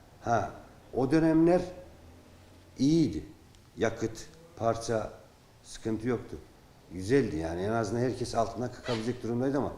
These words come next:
şu son iki yılda maliyetler bayağı çoğaldığı için kısıtlamaya gitti. Bütün herkes. Yani bütün gruplarda aynı öyle muzdarip biz o konuda. Parça konusunda olsun, işte yakıt konusunda. Bizim araçlar yani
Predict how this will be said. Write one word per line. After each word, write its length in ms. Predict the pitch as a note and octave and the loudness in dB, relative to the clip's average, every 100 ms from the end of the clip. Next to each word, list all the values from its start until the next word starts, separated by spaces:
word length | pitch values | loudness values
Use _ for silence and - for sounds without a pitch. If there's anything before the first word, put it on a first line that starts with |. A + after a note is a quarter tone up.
| - - - - - - | -14 -20 -20 -20 -20 -16
şu 200 | - A2 | -10 -8
son 240 | - C3 | -4 -2
iki 280 | A#2+ A#2 C#3+ | -2 -4 -2
yılda 480 | C3 B2 D#3 - - - | 0 2 0 0 -6 -14
maliyetler 760 | - A2 A#2+ B2+ B2+ - C3+ B2 | -6 0 2 2 0 0 2 4
bayağı 260 | A#2 A2 | 2 2
çoğaldığı 360 | A2 A#2+ A#2+ A#2+ | 0 2 2 2
için 320 | C3+ - C#3 - - - - - | 0 0 -4 -4 -16 -20 -20 -10
kısıtlamaya 540 | - - - B2 B2 | -8 -6 -2 0 2
gitti. 360 | A#2 G#2 - - - | 2 -2 -4 -6 -4
Bütün 180 | - A#2+ | 0 2
herkes. 560 | A2 - D#2+ - - - - - - - - | 2 0 -6 -8 -10 -14 -20 -20 -20 -20 -20
Yani 340 | D#2 D#2+ D2 C#2 - | -10 -8 -6 -8 -10
bütün 280 | - D3 C3+ | -4 2 4
gruplarda 460 | A2 G2 F#2 F#2+ F2+ | 4 0 -2 -2 0
aynı 240 | F2 F2 | 0 -2
öyle 200 | E2+ E2+ - - - - - - | -2 -6 -10 -20 -20 -20 -20 -12
muzdarip 380 | G2+ F#2 G2+ G2+ G#2 | -8 -4 -2 -2 -6
biz 100 | D#2+ - | -10 -10
o 40 | - | -8
konuda. 400 | F2+ F#2+ B2+ - - - - - - | -6 -2 -4 -4 -16 -20 -20 -20 -10
Parça 360 | G2 - G2+ | -8 -6 -6
konusunda 480 | F2 D#2+ - D#2 D#2 | -6 -8 -8 -10 -8
olsun, 400 | E2 - G2+ F#2 - - | -10 -8 -8 -8 -12 -16
işte 160 | - | -6
yakıt 340 | G2 G2+ G2+ - | -4 -4 -6 -6
konusunda. 340 | F2 E2 F2+ | -6 -6 -8
Bizim 200 | F2 A2 | -6 -2
araçlar 420 | A2 A#2+ - C#3+ - - - - - - - - - - | 0 -2 0 -2 -2 -12 -20 -20 -20 -20 -20 -20 -20 -18
yani 180 | - D2 | -14 -12